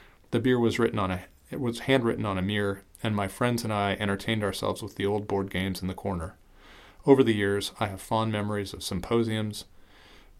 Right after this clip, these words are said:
Brewpublic's killer beer fests, and the Belgian,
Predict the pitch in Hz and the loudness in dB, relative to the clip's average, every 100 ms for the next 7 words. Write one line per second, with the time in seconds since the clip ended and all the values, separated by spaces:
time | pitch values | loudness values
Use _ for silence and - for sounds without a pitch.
0 | - - 123 127 120 117 110 - - 123 | -20 -6 0 2 4 4 2 -4 -6 -2
1 | 117 110 110 - 104 101 - - - 113 | 0 0 0 0 -2 -2 -6 -10 -6 -6
2 | 101 107 120 110 107 107 | -2 -2 0 0 -2 -4